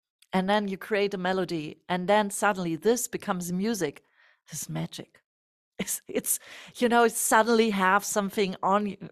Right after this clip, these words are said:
uh, created by yourself, which is performed in front of audiences. And that's so lovely.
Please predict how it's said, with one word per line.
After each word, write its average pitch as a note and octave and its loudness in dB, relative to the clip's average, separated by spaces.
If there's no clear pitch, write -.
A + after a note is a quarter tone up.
uh, F#3 -8
created G#3+ 2
by F#3+ 6
yourself, F#3+ 2
which F#3 -2
is A#3+ 2
performed A#3 4
in G#3 2
front G3 2
of F3+ 0
audiences. E3+ -2
And F#3 -2
that's G3+ -2
so C4 4
lovely. G3 -2